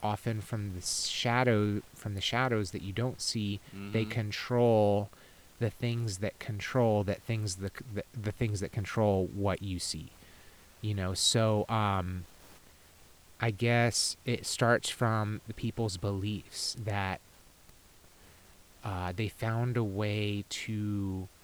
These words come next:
Speaker 1: go from humans were this wild creature, and they,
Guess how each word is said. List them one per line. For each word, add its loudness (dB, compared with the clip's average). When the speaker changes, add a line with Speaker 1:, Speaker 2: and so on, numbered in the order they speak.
Speaker 1:
go 0
from -2
humans -4
were 0
this -4
wild -4
creature, -4
and -4
they, -2